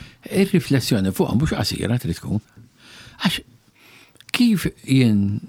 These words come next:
kont qed nisimgħek taqra, jien kelli ir-reazzjoni li kellu dak ir-raġel li oħra dat tilef waħda rema l-oħra.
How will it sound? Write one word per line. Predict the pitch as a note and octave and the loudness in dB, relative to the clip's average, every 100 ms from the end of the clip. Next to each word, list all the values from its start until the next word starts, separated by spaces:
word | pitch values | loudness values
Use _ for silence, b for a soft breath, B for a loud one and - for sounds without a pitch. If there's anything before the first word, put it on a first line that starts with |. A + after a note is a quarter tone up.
| - | -6
kont | - A2+ | 0 0
qed | - A#2 | 0 -2
nisimgħek | G2 G2 G2 | 2 0 0
taqra, | - D#2+ D2 - - _ B B - | -4 -4 -6 -8 -14 _ B B 4
jien | A#3 D#3 | 6 6
kelli | B2+ G2+ G2 F2+ F2 F2 - | 4 2 2 0 0 -2 -2
ir-reazzjoni | C3 F3 G2+ G#2 - - G2 C3+ | 0 2 0 -4 -2 0 2 4
li | E3 | 2
kellu | G#2 G#2 D3 | 2 2 2
dak | B2 - | 2 0
ir-raġel | D#2+ F2+ A#2+ D3+ | -2 0 2 2
li | F#2+ | 2
oħra | - A2+ D3+ | 0 0 0
dat | D#3 F2+ - | 0 -2 0
tilef | C3 B2+ D#3 | 0 0 0
waħda | A2+ F2 E2+ | 0 0 -2
rema | F2 - | -2 -2
l-oħra. | G#2+ - | -2 0